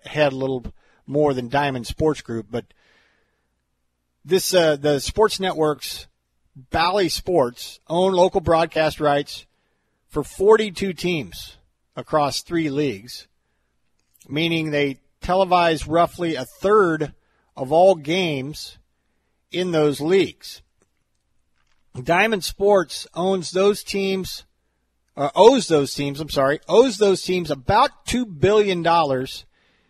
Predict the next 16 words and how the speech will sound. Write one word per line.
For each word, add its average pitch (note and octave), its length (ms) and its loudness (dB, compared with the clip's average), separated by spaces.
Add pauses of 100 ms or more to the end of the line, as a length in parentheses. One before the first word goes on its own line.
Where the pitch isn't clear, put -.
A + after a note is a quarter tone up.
(220)
in C#3+ 160 -6
rights E3+ 380 -2
fees C#3 420 -4
this C3+ 300 -4
year. G#2 320 -10 (1600)
A D3 140 -4
bankruptcy F#3 800 0
filing D#3+ 680 -2 (480)
could, A3 460 6 (720)
quote, - 540 0 (580)
"throw G#3 280 6
games G3+ 440 -2
into F3+ 180 0
T A3+ 300 -10
V G#3+ 200 -6
limbo," D#3+ 640 0